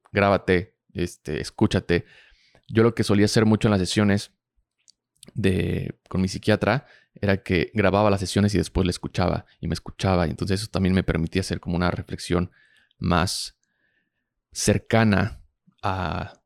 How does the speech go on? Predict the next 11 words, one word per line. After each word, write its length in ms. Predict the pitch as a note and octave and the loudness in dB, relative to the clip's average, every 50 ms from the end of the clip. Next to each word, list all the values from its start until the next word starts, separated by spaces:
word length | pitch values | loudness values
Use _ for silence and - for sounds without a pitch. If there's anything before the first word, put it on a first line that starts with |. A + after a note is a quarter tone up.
| _ _ _ _ | _ _ _ _
lo 280 | - F#2 F2+ F2+ E2+ | -6 -4 -4 -4 -6
que 140 | _ - - | _ -8 -8
realmente 800 | - F2 F2+ F2 F2+ F#2 F2 E2+ - F2+ F#2 F2 - - - _ _ _ _ | -4 -2 -2 0 0 0 -2 -2 -2 -2 0 0 -2 -4 -8 _ _ _ _
me 120 | F#2+ F2+ | -8 -8
estaba 340 | - - - F#2+ F2+ F2+ - | -8 -6 -4 -4 -4 -2 -2
provocando 880 | - F2 E2+ D#2+ D#2+ - - E2+ E2 E2+ E2+ F2 F2 E2+ - - _ _ _ _ _ _ _ _ _ _ _ _ _ | -4 -4 -4 -8 -8 -6 -4 -4 -4 -2 -2 -2 -2 -2 -6 -10 _ _ _ _ _ _ _ _ _ _ _ _ _
X 460 | - G#2 - _ - F2 E2 - - - | -10 -10 -10 _ -12 -12 -12 -10 -12 -12
o 60 | E2+ | -12
Y 80 | F2 | -12
problema, 400 | - - - C#2+ D#2+ E2+ - - | -10 -10 -10 -10 -8 -8 -8 -8
¿no? 220 | E2 F2 G2+ - | -8 -8 -8 -10